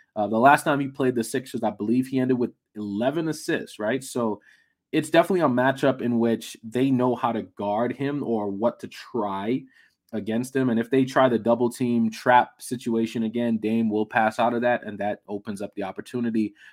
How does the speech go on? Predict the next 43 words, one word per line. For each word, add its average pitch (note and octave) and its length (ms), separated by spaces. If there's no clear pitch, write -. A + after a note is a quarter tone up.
for D3 140
some C3 200
more F2+ 400
assists - 540
tonight. F2+ 280
So - 280
we G#2 100
like A#2+ 240
Dame A2+ 380
over G2 140
seven G#2+ 220
and G2+ 100
a G2 40
half G2 180
assists D3+ 360
at A#2 200
plus - 380
money. F#2 380
And G3 180
last G3+ 460
play A#2+ 420
of G3 240
the A#2 100
day G#2+ 280
here, A2 260
we C3+ 140
like G#3+ 240
DeJounte C#3 680
Murray A2+ 360
of F#2+ 100
the G2 100
Atlanta G#2 380
Hawks - 500
tonight, F2 420
over G3 340
five B2+ 400
and A#2 100
a G#2 80
half G2 320
assists. G2+ 420
He's A#2+ 180
done A#2 200
this A2 200